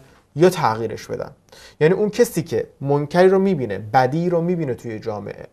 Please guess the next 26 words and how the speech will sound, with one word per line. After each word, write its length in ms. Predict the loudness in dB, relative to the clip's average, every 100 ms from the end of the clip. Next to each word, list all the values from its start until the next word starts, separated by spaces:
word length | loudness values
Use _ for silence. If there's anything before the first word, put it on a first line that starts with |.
| -2
اما 240 | 0 0
نمی‌تونه 500 | 2 2 2 -4 -6
تغییرش 600 | -6 -8 -4 -2 -2 -4
بده، 420 | -6 2 2 2 -6 _ _ _ _ _ _ _ -6
اون 120 | -6
سطح 280 | -4 -6 -6
پایین‌تره، 640 | -4 -4 -2 0 0 -2 -10 -20 -20 -16 0
نمی‌تونه 480 | 6 6 4 -2 0
با 100 | 0
اون 180 | 0 -6
چالش 640 | -4 2 4 4 2 -2
کنار 380 | -2 0 0 -2
بیاد. 340 | -4 -6 -6 _ 0
مثلاً 520 | 0 2 0 0 -4 _ -20 -20 _
شاید 320 | -6 4 4 2 -10 -8
همه 340 | 0 4 4
ما 120 | 4 2
این 100 | 2
رو 80 |
دیده 220 | -2 0 0
باشیم 300 | 0 -4 -6
که 120 | -4
یک 180 | -4 -2
پلیس 340 | -4 -2 -4
رشوه 300 | -4 -4 -6
می‌گیره. 400 | -6 -10 -10